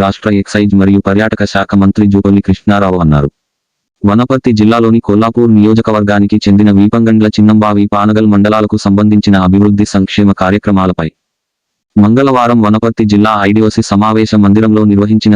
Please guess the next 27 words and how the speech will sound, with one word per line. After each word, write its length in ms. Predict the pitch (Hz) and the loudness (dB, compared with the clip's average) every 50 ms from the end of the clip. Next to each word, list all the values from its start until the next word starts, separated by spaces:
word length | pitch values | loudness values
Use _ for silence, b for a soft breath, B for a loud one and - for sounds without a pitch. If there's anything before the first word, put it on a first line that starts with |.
| - - | 0 0
సమీక్ష 320 | 101 104 110 113 - - 104 - 98 | 2 2 2 0 0 -2 -4 -2 -2
సమావేశానికి 680 | 95 98 101 101 101 98 - 95 92 92 92 - 95 95 | -2 0 0 0 -2 -2 0 0 0 0 0 2 2 2
మంత్రి 240 | 95 98 - 107 104 98 | 2 0 0 0 0 0
ముఖ్య 260 | 95 - - 101 98 95 | 0 0 -2 -2 -2 -2
అతిథిగా 340 | - 101 98 98 98 98 - - | -2 -2 -2 0 -2 -2 -2 -2
హాజరయ్యారు. 480 | 90 87 92 98 90 82 76 - - - _ _ _ _ _ _ _ _ _ _ _ _ _ - | -2 -2 -2 0 0 -2 -2 -4 -6 -10 _ _ _ _ _ _ _ _ _ _ _ _ _ 0
ఈ 80 | 120 113 - | 0 0 0
సందర్భంగా 520 | - 107 113 127 127 127 127 127 123 127 123 113 104 | 0 -2 0 0 0 0 0 0 0 0 0 -2 -2
ఆయన 200 | 104 110 113 110 104 101 | 0 0 0 0 0 0
మాట్లాడుతూ, 480 | 101 104 - 120 117 113 113 110 - 110 - | -2 -2 -2 -2 -2 -2 -2 -2 -2 -4 -2
ప్రభుత్వం 380 | - 98 101 107 - - 113 113 107 | -2 -2 -2 -2 -2 0 -2 -2 0
ప్రజలు 220 | 104 101 101 107 113 107 | 0 0 0 2 2 2
మెచ్చే 220 | 104 - - 104 101 98 | 0 0 0 -2 0 0
విధంగా 320 | 95 95 101 107 107 107 107 - | 2 2 2 0 0 0 -2 -4
పారదర్శకమైన 720 | 104 101 101 107 107 110 110 - - 107 104 104 104 101 104 - | -4 -4 -2 -2 -2 -2 -4 -4 -4 -2 0 0 0 0 0 0
ప్రజాపాలన 520 | 101 98 104 113 117 - 110 107 104 98 98 98 | -2 -2 -2 -2 -2 -2 -2 -2 0 -2 0 0
అందించేందుకు 520 | 95 98 104 110 - 104 95 95 95 - 98 - | 0 0 0 0 2 2 2 2 0 -2 -2 -2
కృతనిశ్చయంతో 680 | 101 101 - 107 107 107 - - 110 107 107 101 104 101 98 98 | -2 -2 0 0 -2 -2 -2 -2 -2 0 0 0 0 0 0 0
ఉందని, 220 | 95 98 98 101 98 95 | 2 2 2 2 2 2
అందుకు 220 | 98 101 101 107 101 98 | 0 0 0 -2 -2 -2
ఆయా 180 | 98 98 101 107 - - | -2 -2 -2 -2 -2 -4
శాఖల 300 | 101 101 - - 104 98 95 - | -6 -6 -2 -2 -4 -2 -2 -2
అధికారులు 420 | 95 98 110 - 120 110 110 104 101 - | -2 -2 -2 -2 -2 0 0 0 -2 0
పూర్తి 260 | - 107 107 - - 113 - | 0 -2 0 0 -2 -4 -4
సహకారం 400 | 98 98 - - 110 104 101 101 101 98 | -6 -6 -4 -4 -2 -2 0 0 0 0
అందించాలని 520 | 92 92 98 101 - 98 92 90 87 95 95 | 2 0 0 0 0 -2 0 0 0 0 2
అన్నారు. 260 | 85 80 80 78 76 | 2 2 0 0 -2